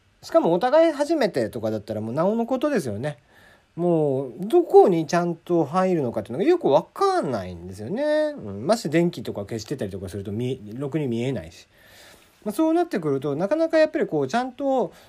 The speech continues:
えー、そのいわゆるBという行為をきっちりしてあげないとなかなか入らなかったりするんですよね。うん、で、そういう焦ってこうしようとして失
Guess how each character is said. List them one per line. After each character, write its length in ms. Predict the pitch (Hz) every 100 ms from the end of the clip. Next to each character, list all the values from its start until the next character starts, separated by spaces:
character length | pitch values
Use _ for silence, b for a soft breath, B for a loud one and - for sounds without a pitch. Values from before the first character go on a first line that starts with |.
| B
え 1300 | 160 151 143 135 123 120 117 110 107 104 98 80 - -
ー、 20 |
そ 100 | 135
の 120 | 113
い 60 | 143
わ 80 |
ゆ 60 | 190
る 60 | 104
B 240 | 147 127
と 80 | 110
い 120 | 104
う 60 | 101
行 260 | 143 135
為 100 | 110
を 160 | 196 196
き 140 | -
っ 40 | 175
ち 160 | -
り 100 | 277
し 60 | -
て 80 | 156
あ 80 | 139
げ 120 | 151
な 160 | 165
い 80 | 156
と 100 | 175
な 120 | 160
か 100 | 147
な 100 | 185
か 100 | 175
入 140 | 160 175
ら 80 | 180
な 80 |
か 80 | 107
っ 40 | 92
た 80 |
り 60 | 95
す 120 | -
る 120 | 95
ん 40 | 90
で 100 | 90
す 80 | 160
よ 80 |
ね。 160 | 202 277 _ _ _ _ _ _ _ _ _ B B B -
う 60 |
ん、 480 | 151 147 143 135 135
で、 120 | 180
そ 120 | 196 226
う 40 |
い 40 |
う 40 | 220
焦 220 | 185 302
っ 20 |
て 200 | 294 185
こ 440 | 143 135 131 117 110
う 300 | - _ -
し 120 | -
よ 80 | 160
う 20 |
と 100 | 131
し 60 | -
て 80 |
失 200 | 113 165